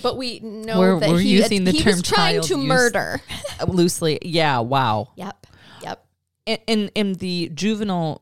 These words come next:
Speaker 2: justice system wasn't the same back then as
Speaker 1: God,
Speaker 2: it is
Speaker 1: no.
Speaker 2: now. And I, I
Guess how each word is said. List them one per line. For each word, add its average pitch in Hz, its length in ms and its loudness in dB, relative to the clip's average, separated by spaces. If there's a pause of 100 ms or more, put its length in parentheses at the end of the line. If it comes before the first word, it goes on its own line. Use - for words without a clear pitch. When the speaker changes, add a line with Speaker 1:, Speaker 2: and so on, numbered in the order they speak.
Speaker 2:
justice 175 360 -2
system 160 380 -4
wasn't 151 280 -4
the 147 60 -10
same 175 280 -2
back 147 240 -4
then 147 160 -2
as 156 80 0
Speaker 1:
God, - 80 0
Speaker 2:
it - 80 -6
is 151 100 0
Speaker 1:
no. 156 80 -4
Speaker 2:
now. 147 300 -2 (100)
And 185 220 -2 (340)
I, 185 180 0
I 170 100 -4